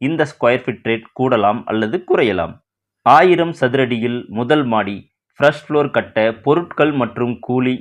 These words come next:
இரண்டையும் சேர்த்து பதினேழு லட்சத்தி ஐம்பத்தி நாலாயிரத்தி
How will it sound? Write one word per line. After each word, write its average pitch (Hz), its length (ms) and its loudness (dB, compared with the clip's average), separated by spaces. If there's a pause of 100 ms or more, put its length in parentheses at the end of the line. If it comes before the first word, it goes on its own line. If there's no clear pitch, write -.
இரண்டையும் 143 580 -2
சேர்த்து 110 380 -4 (480)
பதினேழு 151 560 0
லட்சத்தி 113 460 -6 (260)
ஐம்பத்தி 139 440 -4
நாலாயிரத்தி 107 640 0